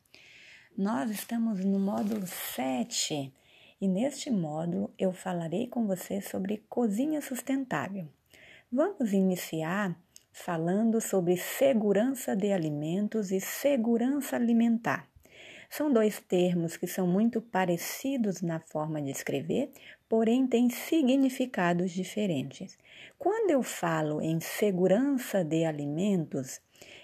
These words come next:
eu estou me referindo a um alimento que não cause danos à saúde das pessoas. Ou seja, estou me referindo a um alimento que foi mani-,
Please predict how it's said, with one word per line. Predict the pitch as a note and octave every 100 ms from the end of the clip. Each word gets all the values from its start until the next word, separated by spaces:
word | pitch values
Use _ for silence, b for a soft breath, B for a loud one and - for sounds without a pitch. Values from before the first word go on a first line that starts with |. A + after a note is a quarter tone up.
| -
eu | G3+
estou | - C4 C4+
me | A#3+
referindo | G#3 G3 E3+ D3+ E3 G#3 A3+ B3+
a | - F3
um | F3
alimento | E3+ E3 D#3 D3+ F3 G3+ A3
que | A#3+
não | G#3+ G3+
cause | G3 A3+ C#4 A#3+ A3+
danos | G#3 F3 F#3+ C4+ D4+ D4 C4+ G#3+
à | A#3+
saúde | A#3+ B3 A3+ G#3 B3 C#4 A3+ C#4 B B B
das | G#3+ A3+ -
pessoas. | A#3+ A#3+ - C#3+ C#3 C3+ B B B
Ou | E4 G4+
seja, | - - D#3 C3+ C#3+
estou | - F#3
me | F#3
referindo | E3+ F3 D#3+ E3 F3+ E3
a |
um | D#3+
alimento | D#3 D#3 D3+ D#3+ D3+ -
que | E3+
foi | - E3+
mani-, | F#3 A3 G#3+